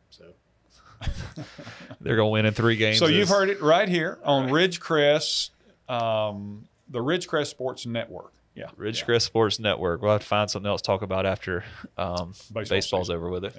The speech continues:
Speaker 3: Yeah.
Speaker 2: <laughs> All right, Pastor. Well, we are back on the Shepherd Talk podcast, which is why we're here, um, for sure. And we wanna talk about this column that you, uh, have, um,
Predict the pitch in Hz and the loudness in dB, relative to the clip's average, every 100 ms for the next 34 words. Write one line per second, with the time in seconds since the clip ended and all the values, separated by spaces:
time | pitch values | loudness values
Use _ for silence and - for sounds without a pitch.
0 | 90 - - - - - - - - - | -14 -14 -14 -18 -20 -20 -20 -20 -10 0
1 | 127 143 131 135 135 - 135 131 131 151 | 4 4 4 4 4 2 2 4 6 6
2 | 135 139 139 127 127 - 127 120 - 123 | 8 6 4 4 2 0 -4 -4 -2 -2
3 | 120 113 110 - 113 110 110 113 98 98 | -2 0 0 2 2 2 0 -2 0 -2
4 | - 107 107 107 120 131 104 101 98 101 | -4 -6 -6 -2 2 2 2 -2 -2 -4
5 | 98 143 - 101 101 104 - 117 107 101 | -4 -6 -4 -4 -4 -6 -4 0 0 0
6 | 110 156 165 127 - 123 120 - 107 110 | 0 0 2 2 2 2 2 0 -2 2
7 | 107 104 - - - 101 120 131 - - | 2 2 0 -8 -16 -4 0 2 0 -4
8 | - 117 117 117 113 104 98 - 123 131 | 0 2 4 2 -2 -6 -6 -4 -4 -4
9 | 131 120 - - - - 101 98 98 95 | -6 -8 -14 -20 -20 -10 -4 -2 -2 -2
10 | 104 107 104 104 95 - - 98 95 92 | -6 -4 -2 -2 -6 -8 -6 -6 -6 -12
11 | 98 | -18